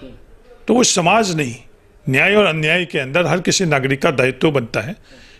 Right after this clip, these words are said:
कि वो न्याय के साथ हुई। अगर किसको लगता है कि मेरे साथ अन्याय हुआ है तो समाज के अंदर, कानून के अंदर व्यवस्था है, उनको आगे बढ़कर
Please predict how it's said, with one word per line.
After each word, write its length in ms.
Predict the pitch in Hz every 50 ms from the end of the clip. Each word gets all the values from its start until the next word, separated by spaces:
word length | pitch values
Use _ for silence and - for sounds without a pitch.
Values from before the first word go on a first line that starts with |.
| - -
कि 80 | 233 254
वो 100 | 277 285
न्याय 280 | 233 180 175 185 175
के 120 | 135 - -
साथ 340 | - - 107 101 - -
हुई। 100 | - - - - _ - - - - -
अगर 180 | 143 165 196 170
किसको 260 | 190 - - - 214
लगता 320 | 190 180 147 - - 208
है 80 | 196 185
कि 140 | 165 220 208
मेरे 240 | 202 190 180 180
साथ 160 | 170 - 202 196
अन्याय 360 | 185 160 156 156 175 190 196
हुआ 220 | 170 160 214 247
है 80 | 247 - - - - _ - - - - - - - - - - - - - - - -
तो 60 | 247
समाज 420 | - - 180 160 165 180 185 - -
के 120 | - 226
अंदर, 280 | 196 180 170 170 185 208 - - - - - - - - - - - - - - - - - - - - -
कानून 320 | 139 147 160 180 196 208
के 120 | 175 -
अंदर 180 | 214 196 196 226
व्यवस्था 440 | 220 185 156 151 175 170 - - 220
है, 220 | 143 - - - - - - - - - - - - - - - _ - - - - - - - - - - - - - - - - - - - - -
उनको 180 | 160 175 165 233
आगे 260 | 190 175 170 202 214
बढ़कर 360 | 170 175 175 156 - 226 233